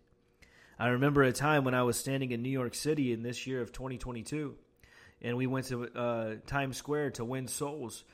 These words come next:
Me and another pastor and another evangelist, we felt from the Lord. We went there, and I remember there was a great protest taking place. We had no idea. The day we got to New York City, the very next day, we were there for a week.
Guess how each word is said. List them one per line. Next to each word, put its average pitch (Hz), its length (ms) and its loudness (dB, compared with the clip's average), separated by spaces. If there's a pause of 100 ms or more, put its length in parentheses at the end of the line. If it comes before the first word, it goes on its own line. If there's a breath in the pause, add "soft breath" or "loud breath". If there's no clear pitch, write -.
(240 soft breath)
Me 135 240 0
and 131 100 -2
another 123 320 -4
pastor 135 400 0
and 123 100 -6
another 127 300 -2
evangelist, 123 580 -2
we 117 80 -6
felt 123 300 -4
from 120 160 -10
the 117 80 -6
Lord. 123 320 -4 (300 loud breath)
We 117 120 0
went 131 260 0
there, 131 340 -2 (600 soft breath)
and 123 200 -4
I 127 80 2
remember 135 460 0
there 127 120 0
was 123 160 -2
a 117 60 -2
great 131 300 -4
protest 139 580 0
taking 110 320 -6
place. 104 340 -4
We 135 120 2
had 143 220 0
no 156 240 -2
idea. 135 460 2
The 107 100 -4
day 139 240 2
we 165 180 2
got 147 320 0
to 135 100 -8
New 135 100 -4
York 139 240 -2
City, 131 240 -2
the 110 80 -6
very 127 260 -2
next 135 260 -6
day, 113 280 -2 (340 loud breath)
we 117 120 -4
were 120 60 0
there 131 120 -2
for 127 180 -4
a 127 60 0
week. 120 340 -4